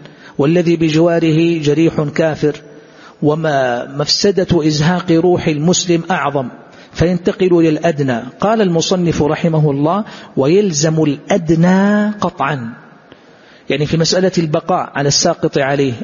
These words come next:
أو الانتقال إلى غيره يلزمه، يلزمه اختيار الأدنى مفسدة،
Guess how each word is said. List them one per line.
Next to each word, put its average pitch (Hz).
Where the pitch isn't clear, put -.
أو 160
الانتقال 165
إلى 143
غيره 202
يلزمه، 180
يلزمه 160
اختيار 208
الأدنى 190
مفسدة، 156